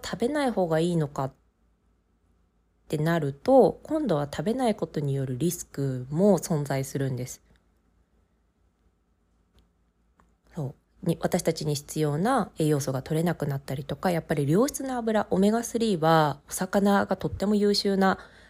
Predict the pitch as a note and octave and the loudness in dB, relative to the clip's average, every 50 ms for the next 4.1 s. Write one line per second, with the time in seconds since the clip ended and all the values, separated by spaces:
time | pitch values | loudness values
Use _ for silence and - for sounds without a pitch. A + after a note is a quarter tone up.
0 | _ _ E3 E3 - F#3 F#3 F#3 F#3 - F#3+ F#3 - - - E3+ D#3+ D#3 C#3+ C3+ | _ _ 0 0 2 2 0 0 0 0 2 2 2 0 0 -2 -2 0 -2 -2
1 | C#3+ - - C3+ C3 C3+ D3+ E3+ F3+ F#3+ - _ _ _ _ _ _ _ _ _ | -4 -6 -6 -6 -4 -2 -2 -2 -2 -2 -6 _ _ _ _ _ _ _ _ _
2 | _ - G3 B3 B3+ A3 F3 D#3+ D#3 F3 F3+ F3+ E3+ D#3 C#3+ - - _ _ _ | _ -2 0 0 2 0 0 2 4 6 6 6 6 4 2 -2 -8 _ _ _
3 | _ _ _ _ _ F#3+ G#3+ - - - - - - C#4+ C#4+ D#4+ D#4+ D#4+ D4 A#3+ | _ _ _ _ _ -2 -2 0 -2 -6 -6 -4 -4 -2 0 0 0 2 2 0
4 | G3 | 0